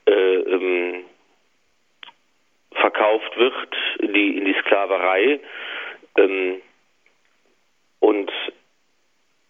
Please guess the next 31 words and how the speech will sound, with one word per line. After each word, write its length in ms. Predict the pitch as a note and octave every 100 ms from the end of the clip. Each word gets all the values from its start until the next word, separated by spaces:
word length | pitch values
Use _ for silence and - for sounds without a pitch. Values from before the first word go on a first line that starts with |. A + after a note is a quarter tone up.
| _ _ -
es 100 | -
ist 200 | A2 -
ja 160 | G#2+ G2+ - - - -
e-, 120 | D#2+ - _ - - - - - _ _ _ _ _
eben 240 | A#2 A#2
so, 140 | G#2+ A2+
dass 160 | A2 - - - - - - - _
uns 200 | - A#2 -
das 120 | A#2 -
gar, 160 | - A2
gar 160 | A#2
nicht 140 | A2+ A2
so 60 | A2
bewusst 300 | G#2 D3+ -
wird, 140 | A#2 A#2
dass 100 | G#2+ -
diese 180 | G2 -
Träume 840 | - A2+ C#3 F3+ D3 A2+ D3+ E3+
natürlich, 480 | C3 - - C#3 A#2 - -
äh, 360 | A2 G#2+ G#2 F#2+ - - - - - - - - - - _ _
das 140 | - G#2+ A#2+
müssten 340 | A#2 - A#2
eigentlich 380 | A2 A2+ A2+ -
auch 140 | A#2
die 100 | A#2+
Brüder 320 | A#2 B2+ C3 A#2+ A#2 - - -
von 140 | A#2+
Josef 320 | A#2 A#2+ A2 -
gesehen 460 | A2 A#2+ A#2+ A2
haben, 320 | G#2 G2+ G#2
dass 120 | G#2